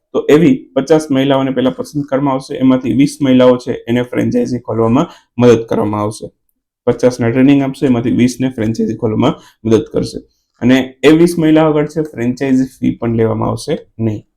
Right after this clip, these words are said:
બરાબર? તો ફ્રેન્ચાઇઝી કોણ આપશે? ન્યૂ શોપ, બરાબર?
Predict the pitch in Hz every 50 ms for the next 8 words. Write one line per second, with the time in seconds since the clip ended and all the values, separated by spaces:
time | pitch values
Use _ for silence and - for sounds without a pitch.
0 | _ _ _ - 135 165 185 214 240 226 - - _ _ _ _ _ - 127 -
1 | 151 147 151 170 175 190 185 180 190 180 185 180 175 165 156 - - - 175 247
2 | - _ _ _ _ _ - 123 127 123 117 113 - - 113 - - _ _ _
3 | _ _ _ _ _ _ _ _ 123 135 151 170 196 226